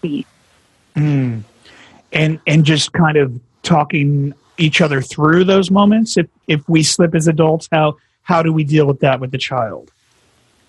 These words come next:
Speaker 1: Yeah, I think we always need to repair relationships and be honest in age-appropriate ways. So, you know, that sometimes you get really frustrated and you yell and say, "You know what,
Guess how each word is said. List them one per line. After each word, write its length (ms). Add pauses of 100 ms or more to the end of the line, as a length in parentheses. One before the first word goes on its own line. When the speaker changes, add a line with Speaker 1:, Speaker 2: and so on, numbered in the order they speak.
(400)
Speaker 1:
Yeah, 240
I 100
think 220
we 100
always 260
need 160
to 100
repair 420
relationships 800
and 160
be 240
honest 320 (260)
in 180
age-appropriate 760
ways. 480 (120)
So, 440 (360)
you 80
know, 200
that 160
sometimes 400
you 80
get 140
really 200
frustrated 720
and 420
you 120
yell 340
and 200
say, 80
"You 120
know 120
what, 160